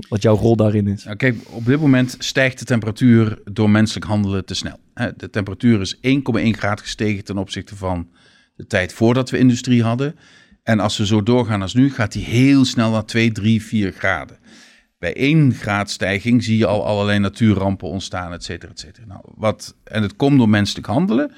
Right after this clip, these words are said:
Speaker 2: dus moeten we menselijk handelen veranderen.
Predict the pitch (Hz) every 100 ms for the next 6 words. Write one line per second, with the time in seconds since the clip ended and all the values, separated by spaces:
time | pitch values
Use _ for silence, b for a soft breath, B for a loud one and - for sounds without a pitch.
0 | B B _ 110 - 110 123 131 127 101
1 | - 110 92 95 107 117 135 135 123 101
2 | 85